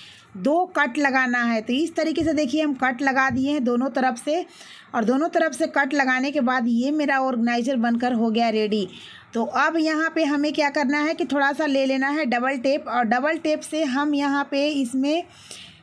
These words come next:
चिपकाएंगे बोर्ड में, स्विच बोर्ड में। दोस्तों, देखे होंगे कि हम लोग चार्जर, अ, जो हम लोग बोर्ड में खोस के रख देते हैं और जब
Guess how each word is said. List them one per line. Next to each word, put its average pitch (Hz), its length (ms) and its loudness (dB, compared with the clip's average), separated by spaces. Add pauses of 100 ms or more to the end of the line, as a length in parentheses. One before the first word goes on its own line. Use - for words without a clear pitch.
चिपकाएंगे 294 840 0
बोर्ड 262 320 2
में, 311 320 0
स्विच 269 360 -4
बोर्ड 262 260 2
में। 277 220 0
दोस्तों, 269 440 0
देखे 277 240 0
होंगे 311 340 0
कि 311 180 -4
हम 254 200 0
लोग 262 240 -2
चार्जर, 240 640 0 (500)
अ, 254 100 0
जो 269 280 2
हम 277 160 0
लोग 277 120 0
बोर्ड 240 280 2
में 277 160 0
खोस 240 320 -2
के 269 100 -4
रख 247 140 2
देते 240 340 0
हैं 277 240 0
और 247 140 0
जब 240 220 -2